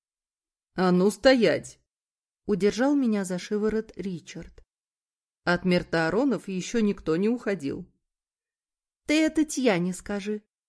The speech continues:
показала язык, изворачиваясь. На шум вышел Бастиан с недовольным лицом.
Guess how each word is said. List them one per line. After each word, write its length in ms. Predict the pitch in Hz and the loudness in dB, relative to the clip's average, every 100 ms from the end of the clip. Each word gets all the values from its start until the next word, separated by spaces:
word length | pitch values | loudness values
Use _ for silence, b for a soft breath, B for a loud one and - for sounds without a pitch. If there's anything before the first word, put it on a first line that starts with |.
| _ _ _ _ | _ _ _ _
показала 500 | - 190 185 185 214 | -8 -4 -2 0 0
язык, 440 | 202 190 185 240 - | 0 -2 -4 -6 -6
изворачиваясь. 1080 | 208 202 214 220 175 170 - 185 190 185 _ _ _ _ _ _ _ _ _ _ _ _ - | -8 -6 -6 -6 -8 -12 -14 -14 -14 -16 _ _ _ _ _ _ _ _ _ _ _ _ -6
На 200 | 190 220 | -2 -2
шум 280 | - 330 | 0 -2
вышел 360 | 226 240 - 262 | 0 -4 -4 -8
Бастиан 600 | 220 190 156 - 131 156 | -4 -6 -6 -10 -12 -10
с 100 | - | -8
недовольным 640 | 175 156 165 180 185 196 | -8 -6 -6 -4 -4 -6
лицом. 560 | 196 226 - - 151 180 | -6 -10 -12 -14 -12 -14